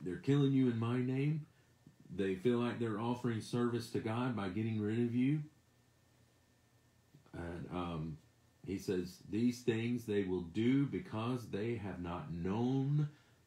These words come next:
the Father or me." And yet they're doing these things in the name of God. But they do not know God, nor do they know his Son, Jesus Christ. Verse four,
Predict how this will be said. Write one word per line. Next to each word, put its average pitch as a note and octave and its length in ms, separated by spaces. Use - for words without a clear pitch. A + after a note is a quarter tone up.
the F#2 120
Father C#3+ 800
or C#3 460
me." A#2+ 500
And B2 180
yet D3 240
they're C#3 120
doing C#3 380
these B2+ 200
things B2 440
in C3+ 240
the B2+ 80
name B2 360
of A2+ 140
God. A#2+ 380
But - 120
they F#2+ 120
do A2+ 140
not C#3 280
know D3 180
God, - 360
nor G#2 300
do B2 120
they A#2 180
know A#2+ 220
his A#2 220
Son, F2+ 420
Jesus F2+ 340
Christ. - 460
Verse A2 240
four, F#2+ 400